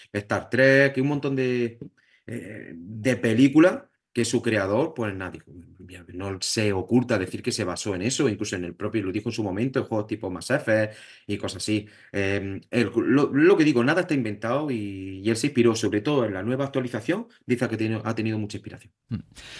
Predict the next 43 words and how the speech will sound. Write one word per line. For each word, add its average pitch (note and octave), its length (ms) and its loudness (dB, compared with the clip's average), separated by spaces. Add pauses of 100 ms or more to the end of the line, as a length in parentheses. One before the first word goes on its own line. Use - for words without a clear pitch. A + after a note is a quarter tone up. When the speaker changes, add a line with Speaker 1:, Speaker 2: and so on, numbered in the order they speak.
(120)
Speaker 2:
Bueno, F3 180 0
el D#3+ 140 2
bueno F#3+ 160 2
de A3+ 100 2
Tony F#3+ 720 2 (100)
Hawk, E3 340 0 (180)
eh, A#2 380 -2 (260)
Hawk, F3 320 0 (520)
eh, A#2+ 600 2
tiene C#3 180 -2
una D#3 100 0
buena C#3+ 200 -2
noticia C3 340 -2
pa-, B2 200 -2
para B2 220 -2
todos B2 220 -6
y A#2 40 -2
cada A#2+ 160 0
uno A#2 120 -2
de A2 60 -4
los G#2 120 -6
fans, G#3+ 220 -4
que - 100 -4
al G#2 60 -2
parecer, G#2+ 340 -2
oye, C3+ 160 0
pues A2 180 -4
hay A2 180 -4
una, B2 960 -2
mm, G#2 500 -12
comunidad C3+ 640 -4
contundente C#3+ 600 2
que C#3 100 0
sigue C3+ 180 0
a - 20 0
este B2+ 140 -2
señor, C#3+ 460 0
y C3+ 80 2
es C3 100 -2
que D#3 80 -2
la C#3+ 100 2
saga C3+ 340 -4
Pro C#3+ 380 0